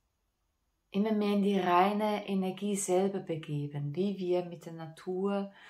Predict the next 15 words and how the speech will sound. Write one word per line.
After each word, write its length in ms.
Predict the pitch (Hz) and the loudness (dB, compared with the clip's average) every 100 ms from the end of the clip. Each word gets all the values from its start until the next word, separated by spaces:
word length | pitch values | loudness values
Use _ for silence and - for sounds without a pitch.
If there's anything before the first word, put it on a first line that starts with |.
| - - - | -20 -14 -8
wie 120 | 185 | -4
wir 120 | 180 | -4
mit 180 | 180 - | -6 -6
uns 340 | 175 180 - | -8 -8 -8
selber, 680 | 165 160 175 180 185 185 190 _ - - _ _ _ 151 - | -6 -2 -2 2 2 0 -4 _ -20 -20 _ _ _ -14 -8
ähm, 560 | 180 180 175 170 175 - | -6 -4 -6 -8 -14 -6
umgehen, 1040 | 196 202 202 190 175 170 170 170 170 170 170 | -2 2 4 2 0 -4 -4 -4 -8 -10 -10
wie 180 | 175 | -10
wir 200 | 170 170 | -6 -6
über 220 | 170 160 - | -6 -6 -4
andere 380 | 156 160 175 | -4 -4 -6
Menschen 580 | 170 170 165 165 - 175 | -8 -8 -10 -10 -10 -10
denken, 440 | 156 151 156 196 190 | -6 -8 -6 -6 -6
desto 520 | 160 156 - 165 160 - - - _ - | -6 -10 -12 -12 -12 -18 -20 -20 _ -12
reiner 840 | 165 151 180 220 240 202 151 143 | -8 -4 -2 2 2 2 0 -2